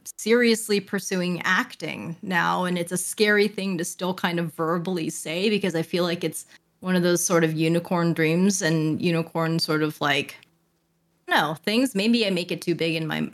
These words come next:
in my own mind, but I'm in school full time for acting and making it vocal, saying, "This is what I wanna do." People come out of the woodwork and being like, "I wanna help ya. Do you wanna learn stunts?"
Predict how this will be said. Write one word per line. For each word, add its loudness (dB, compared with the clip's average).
in -4
my 0
own -2
mind, -2
but 2
I'm -2
in -2
school 0
full -2
time 2
for 0
acting 2
and -4
making 2
it -6
vocal, 0
saying, -4
"This -2
is -14
what -4
I 2
wanna -2
do." -2
People 0
come 0
out 0
of 2
the 2
woodwork 0
and 2
being 2
like, 0
"I 2
wanna 2
help 0
ya. 2
Do -6
you 2
wanna 2
learn 2
stunts?" 0